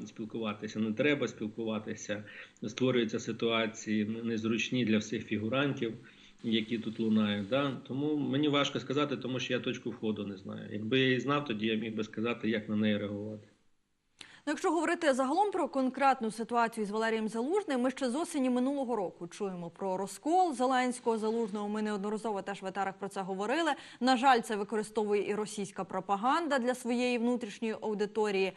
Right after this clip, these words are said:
Speaker 2: Чи не мало бути, на ваш погляд, тут чітке рішення або чітка промова президента про те, що, власне,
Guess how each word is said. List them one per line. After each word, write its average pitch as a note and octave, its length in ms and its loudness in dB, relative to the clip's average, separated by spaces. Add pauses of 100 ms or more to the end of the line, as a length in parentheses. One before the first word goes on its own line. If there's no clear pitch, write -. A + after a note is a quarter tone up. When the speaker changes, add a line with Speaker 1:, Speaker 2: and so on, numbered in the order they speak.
(340)
Speaker 2:
Чи C#4 200 4
не C#4 80 6
мало F4 260 4
бути, B3+ 300 0
на A3 100 2
ваш C4 240 6
погляд, C4 400 0
тут A3+ 220 -6
чітке C4 680 8 (160)
рішення G#3 680 2
або F#3+ 320 0
чітка G#3+ 360 0
промова A#3 460 0
президента G3+ 680 0
про F#3+ 180 -4
те, A3+ 220 2
що, A3 140 -8
власне, G3 320 -4